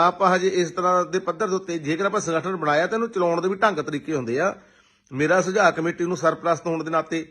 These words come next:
ਕਿ ਇਸ ਫੈਸਲੇ ਨੂੰ ਦੁਬਾਰਾ ਪੁਨਰ ਵਿਚਾਰਿਆ ਜਾਵੇ, ਅੱਗੇ ਤੋਂ ਜਿਹੜੀ ਕਮੇਟੀ ਆ ਇਸ ਤਰ੍ਹਾਂ ਦੇ ਤੁਰੰਤ ਫੈਸਲੇ ਲੈਣ ਤੋਂ ਗੁਰੇਜ਼ ਕਰੇ। ਇਸ ਤਰ੍ਹਾਂ ਤੁਰੰਤ ਫੈਸਲੇ ਲੈਣ ਤੋਂ ਜਿੰਨਾ ਚਿਰ ਸਾਰੇ ਆਗੂ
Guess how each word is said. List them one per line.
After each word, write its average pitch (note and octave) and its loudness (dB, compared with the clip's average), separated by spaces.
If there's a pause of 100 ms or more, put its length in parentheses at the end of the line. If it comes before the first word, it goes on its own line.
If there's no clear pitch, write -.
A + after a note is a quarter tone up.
(440)
ਕਿ D#3+ 6
ਇਸ E3 2
ਫੈਸਲੇ D3 4
ਨੂੰ F3 0
ਦੁਬਾਰਾ D#3 6
ਪੁਨਰ D3+ -2
ਵਿਚਾਰਿਆ E3 4
ਜਾਵੇ, F3 2 (100)
ਅੱਗੇ D#3+ 6
ਤੋਂ D3+ 0 (1300)
ਜਿਹੜੀ F3+ -4
ਕਮੇਟੀ F3+ 2
ਆ F3+ 6
ਇਸ F#3 8
ਤਰ੍ਹਾਂ G3 6
ਦੇ G3 2
ਤੁਰੰਤ G3+ 2
ਫੈਸਲੇ F3+ 2
ਲੈਣ F3 2
ਤੋਂ F#3+ 0
ਗੁਰੇਜ਼ C#3+ 0
ਕਰੇ। F#2+ -8 (1500)
ਇਸ E3+ 4
ਤਰ੍ਹਾਂ G3+ 6
ਤੁਰੰਤ G3 2
ਫੈਸਲੇ F3 4
ਲੈਣ E3 2
ਤੋਂ F3+ 0
ਜਿੰਨਾ D#3 2
ਚਿਰ G3 0
ਸਾਰੇ E3 4 (1000)
ਆਗੂ E3+ 2